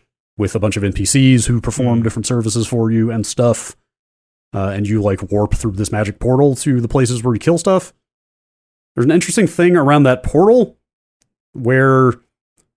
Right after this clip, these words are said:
Speaker 1: you have, like, a bucket of colored runes and you stick five runes in, in sequence to kind of program your destination.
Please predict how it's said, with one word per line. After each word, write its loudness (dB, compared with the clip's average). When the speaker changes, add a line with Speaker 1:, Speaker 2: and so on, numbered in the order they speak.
Speaker 1:
you 0
have, 2
like, 4
a 0
bucket 0
of -4
colored 0
runes 0
and -4
you -4
stick -2
five 0
runes 0
in, 2
in 0
sequence -2
to -6
kind -4
of -10
program 0
your -2
destination. 0